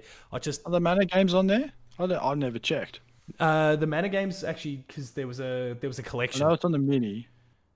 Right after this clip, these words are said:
Speaker 1: 'Cause there was a collection they put out, like, a specific retail
Speaker 2: Oh, yeah.
Speaker 1: collection and digital collection the other year. So, so it's not there, but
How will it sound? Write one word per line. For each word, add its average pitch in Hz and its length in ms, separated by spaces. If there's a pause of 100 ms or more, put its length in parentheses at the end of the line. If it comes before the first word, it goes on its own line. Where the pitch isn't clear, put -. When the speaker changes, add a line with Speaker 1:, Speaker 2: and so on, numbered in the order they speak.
(180)
Speaker 1:
'Cause 131 120
there 135 120
was 131 120
a 123 80
collection 120 440
they 113 100
put 98 180
out, 104 240 (380)
like, 107 120
a 101 40
specific 107 540 (520)
retail 110 420
Speaker 2:
Oh, 101 40
yeah. 110 80
Speaker 1:
collection 107 460
and 131 400 (260)
digital 107 440 (260)
collection 107 400
the 104 100
other 101 120
year. 98 260
So, 101 300 (280)
so - 120
it's 131 100
not 160 180
there, 113 260
but 107 380